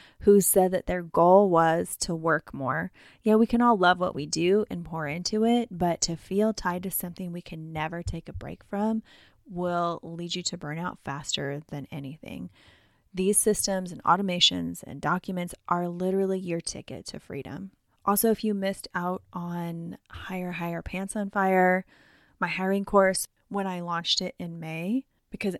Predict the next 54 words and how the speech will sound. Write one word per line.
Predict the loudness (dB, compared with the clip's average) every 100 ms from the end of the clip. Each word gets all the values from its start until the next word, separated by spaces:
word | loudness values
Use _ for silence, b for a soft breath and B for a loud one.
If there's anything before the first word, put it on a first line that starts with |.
| -4
as | -2
I | -2
said, | -2 0 2 0
hiring | -4 -4 -2 -2
a | -4
team | -6 -2 0 0 0
is | -2 -2
one | -4 -2 -2 -2
way | 0 4 4 2
you | -6
can | -6
get | -6 -8
your | -8
time | -6 -6 -4
back. | 2 2 2 _ -8
There | -2 -2
is | -2 0 0 0
a | -6 -10
one-time | -8 -8 -8 -10 -10 -8
offer | -10 -10 -12 -12 -6
on | -2 -2 -2
the | -6
back | -8 -8 -10 -12
end | -12 -12
of | -12
the | -12 -12
S | -12
O | -12
P | -14 -14
pack | -14 -14 -16 -18 -12
that | -10 -10 -12
lets | -8 -2 2 2
you | 2
get | 0
into | -2 -6
the | -8
program | -6 -8 -4 -2 -2 -4 -10 b -14
for | -4
over | 0 2 2
two | -2 -2
hundred | -6 -8 -10
dollars | -12 -12 -10
off, | -8 -8 -8
which | -6 -6
is, | -6 -6 -8 -12 _ -18
it's | -12
a | -10
crazy | -8 -10 -10
deal. | -12 -12 -12 -14 -4
But | 0 0 0 _
I | -2
would | 2 2 2
rather | 0 0 0
have | -2 -4 -4 -2 -2 -6